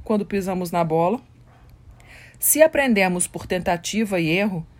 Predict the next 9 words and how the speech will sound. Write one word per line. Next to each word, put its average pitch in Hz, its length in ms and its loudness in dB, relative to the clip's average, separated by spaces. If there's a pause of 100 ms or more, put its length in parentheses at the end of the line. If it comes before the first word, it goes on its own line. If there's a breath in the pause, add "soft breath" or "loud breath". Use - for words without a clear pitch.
(160 soft breath)
se - 160 2
a 202 80 4
única 302 340 2
maneira 220 340 2
de 175 100 -2
assimilar 180 500 2
algo 160 460 2
é 151 80 0
praticando, 196 920 -2